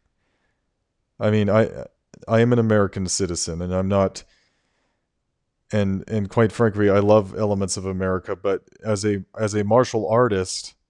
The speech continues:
and someone who's trying to improve myself,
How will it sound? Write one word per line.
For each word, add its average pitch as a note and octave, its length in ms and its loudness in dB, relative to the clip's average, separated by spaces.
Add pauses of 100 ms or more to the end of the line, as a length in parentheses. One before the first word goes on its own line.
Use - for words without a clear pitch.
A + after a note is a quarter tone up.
(460)
and G#2 120 -8
someone A2 280 -2
who's G#2 220 -6
trying G#2 440 -2
to G2 420 -6 (400)
improve G#2+ 480 -4
myself, G2 840 2